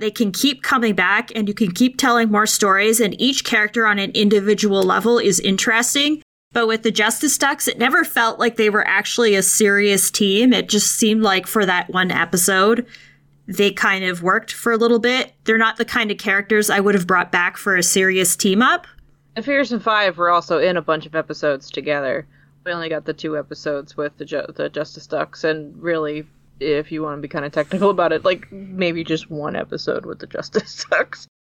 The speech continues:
Speaker 2: Because most of that first episode is spent bickering with each other, and they're not, like, a
Speaker 1: <laughs>
Speaker 2: superhero team.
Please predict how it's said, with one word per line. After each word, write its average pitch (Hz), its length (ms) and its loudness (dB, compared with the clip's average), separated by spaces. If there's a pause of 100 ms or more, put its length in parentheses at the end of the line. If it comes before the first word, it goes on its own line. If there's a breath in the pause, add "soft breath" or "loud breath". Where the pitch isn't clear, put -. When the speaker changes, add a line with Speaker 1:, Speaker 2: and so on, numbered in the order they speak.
(200)
Speaker 2:
Because 196 460 -2
most 175 380 -2
of 156 100 -4
that 147 200 0
first 147 280 -2
episode 151 440 -2
is 147 100 -6
spent - 420 -4
bickering 147 400 -2
with 165 160 -6
each 160 180 -4
other, 151 240 2
and 156 140 -4
they're 262 60 4 (140)
not, 302 100 6
like, 240 140 6
a 175 140 -2
Speaker 1:
<laughs> - 100 -12
Speaker 2:
superhero 165 520 0
team. 170 360 -4